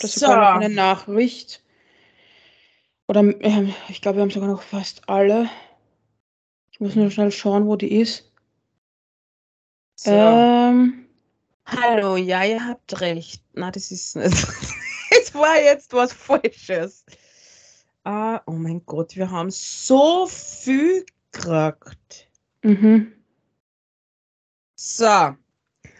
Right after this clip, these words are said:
Speaker 2: Hallo, du kannst mich nicht. Hallo, du kennst mich nicht, aber ich euch. Bla, bla, bla. Ja, das ist halt lauter
Speaker 1: Na, weil zum Beispiel, hast du das gekriegt oder wer auch immer das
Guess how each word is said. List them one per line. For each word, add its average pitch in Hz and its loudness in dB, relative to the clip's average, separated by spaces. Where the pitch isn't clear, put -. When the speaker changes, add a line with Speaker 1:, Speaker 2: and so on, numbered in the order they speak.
Speaker 2:
Hallo, 214 -2
du 185 -8
kannst 208 -4
mich 175 -4
nicht. 190 -6
Hallo, 247 2
du 247 -2
kennst 208 -4
mich 196 -10
nicht, 175 -8
aber 185 -2
ich - -12
euch. 160 -6
Bla, 180 -6
bla, 175 -6
bla. 190 -4
Ja, 190 4
das 180 -2
ist 196 -4
halt 190 -2
lauter 196 0
Speaker 1:
Na, 220 6
weil 226 6
zum 226 2
Beispiel, 233 4
hast 196 -2
du 226 4
das 262 4
gekriegt - -4
oder 202 -2
wer 202 2
auch 196 0
immer 214 -2
das 202 -4